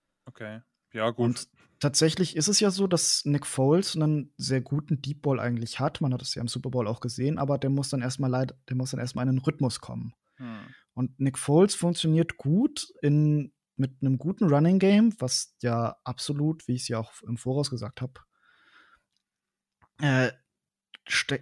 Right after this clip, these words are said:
Speaker 2: stagnant war, nicht gut funktioniert hat.
Speaker 1: Das stimmt.
Speaker 2: Bei Chicago dieses Spiel. Da will ich auch später noch mal was zu sagen. Und, äh,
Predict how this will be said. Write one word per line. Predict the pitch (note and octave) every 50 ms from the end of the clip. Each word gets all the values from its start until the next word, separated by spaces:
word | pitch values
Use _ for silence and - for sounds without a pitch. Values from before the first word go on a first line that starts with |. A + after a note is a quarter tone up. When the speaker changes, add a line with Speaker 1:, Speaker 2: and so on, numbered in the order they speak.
| _ _
Speaker 2:
stagnant | - - - - C#3 B2+ - C3+ A#2+ B2 D3 F#3 - - -
war, | G3 F#3+ F#3+ F#3+ G3 G3+ G3 F#3 - _
nicht | - D3 C#3+ D3+ D3+ -
gut | E3+ F3 -
funktioniert | - F3 F3 - - D#3+ D#3+ D#3+ E3+ E3 -
hat. | E3+ E3+ E3 - - - _ _ _ _ _ _ _ _ _ _ _ _
Speaker 1:
Das | _ B2+
stimmt. | - - - A#2 G#2+ A2 _ _ _ -
Speaker 2:
Bei | C3+ C#3
Chicago | C3+ - C#3+ - C3+ C3+ C#3 D3+
dieses | D3+ D3+ D3 D3+ D3+ -
Spiel. | - - - D3 D3 D3+ D3+ D#3 D3+ - _ _ _ _ _ _ _ _
Da | - A#2+ A#2
will | B2
ich | A#2+ - -
auch | A#2 A#2+
später | - - - C#3+ C#3 D3
noch | D3 D3
mal | D3+ D3+ C#3+
was | C#3+ C#3+
zu | - - C#3
sagen. | C#3 C#3 C#3 C#3 C#3+ D3+ D3+ D3 - _ _ _ _ _ _ _ _ _ _ - - - - - _ _ _ _
Und, | - B2 C3 C3+ C3 - - -
äh, | C3 C3+ C3+ C#3 C3+ C3+ -